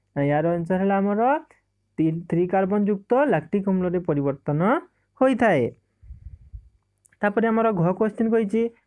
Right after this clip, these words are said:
ପୃଷ୍ଠ କୃକ୍ଷୀୟ ପତ୍ରରେ ଷ୍ଟୋମାଟା କେଉଁ ଭାଗରେ ରହିଥାଏ? ଷ୍ଟୋମାଟା ଆମର ପୃଷ୍ଠ ଭାଗରେ ରହିଥାଏ।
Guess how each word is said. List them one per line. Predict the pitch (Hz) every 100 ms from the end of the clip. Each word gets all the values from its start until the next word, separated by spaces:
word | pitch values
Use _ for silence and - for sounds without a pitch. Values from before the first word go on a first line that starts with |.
| -
ପୃଷ୍ଠ | 202 214 - 233
କୃକ୍ଷୀୟ | 226 156 147 214
ପତ୍ରରେ | 226 226 220 226 226
ଷ୍ଟୋମାଟା | 220 - 175 202 208 208
କେଉଁ | 208 160
ଭାଗରେ | 190 240 240
ରହିଥାଏ? | 226 196 196 156 131 117 - _ _ _ _
ଷ୍ଟୋମାଟା | - 160 160 160
ଆମର | 151 160 233
ପୃଷ୍ଠ | 190 139 -
ଭାଗରେ | 220 254 240 214
ରହିଥାଏ। | 196 170 165 139 117